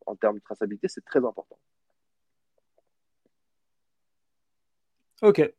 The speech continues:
Speaker 2: bah, super intéressant en tout cas. Euh, on apprend plein de choses et, euh, et du coup, je rebondis sur un sujet qui est, qui est, qui est important parce qu'on sait que tu es aussi formateur. Tu es formateur pour, euh, une société qui s'appelle Ruby Chain. Est-ce que tu peux nous en parler un petit peu plus ?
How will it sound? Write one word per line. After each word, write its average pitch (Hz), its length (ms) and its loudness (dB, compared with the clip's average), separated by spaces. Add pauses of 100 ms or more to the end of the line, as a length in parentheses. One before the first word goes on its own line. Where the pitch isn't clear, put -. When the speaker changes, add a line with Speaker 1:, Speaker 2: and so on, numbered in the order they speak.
(160)
Speaker 2:
bah, 160 200 4
super 185 300 0
intéressant 180 460 2
en 170 60 0
tout 160 140 -2
cas. 160 340 6 (480)
Euh, 143 720 4
on 160 80 -2
apprend 147 220 -2
plein 190 100 2
de 180 60 2
choses - 320 0 (260)
et, 151 240 6
euh, 147 460 6
et 156 100 -2
du 139 120 -8
coup, 214 120 0
je 170 60 -2
rebondis 160 320 0
sur 156 180 -2
un 151 100 2
sujet 156 440 -2
qui 156 100 -2
est, 143 380 -4 (480)
qui 139 80 2
est, 135 180 4
qui - 80 -6
est 147 40 4
important 143 520 0 (320)
parce 131 140 -8
qu'on 156 120 -2
sait 202 200 2
que 220 80 2
tu 170 200 2
es 156 60 8
aussi 147 300 0
formateur. 175 640 2 (400)
Tu - 100 -2
es 139 40 2
formateur 170 500 2
pour, 156 220 0
euh, 156 220 6
une 151 120 -2
société 147 460 -2
qui 156 80 -4
s'appelle 147 460 2
Ruby 143 300 -6
Chain. 226 280 2
Est-ce - 240 -2
que 165 60 -4
tu 139 140 -8
peux 208 120 -4
nous 226 180 4
en 156 80 2
parler 147 200 0
un 139 80 -2
petit 135 120 -10
peu 131 120 -4
plus ? 147 300 -8